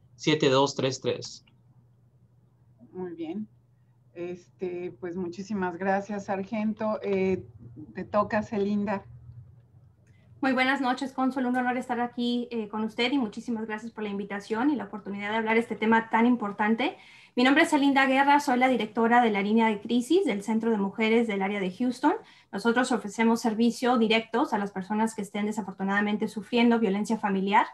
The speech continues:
Speaker 3: que incluye una línea de veinticuatro horas al día que es completamente confidencial, a la disposición del público. Aparte de eso, ofrecemos también servicios de consejería, refugio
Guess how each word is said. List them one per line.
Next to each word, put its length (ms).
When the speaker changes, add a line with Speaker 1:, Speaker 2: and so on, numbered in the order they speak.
Speaker 3:
que 80
incluye 540
una 220
línea 340
de 80
veinticuatro 640
horas 180
al 140
día 260
que 80
es 100
completamente 600
confidencial, 920
a 120
la 100
disposición 540
del 120
público. 520
Aparte 380
de 140
eso, 160
ofrecemos 420
también 240
servicios 380
de 100
consejería, 800
refugio 680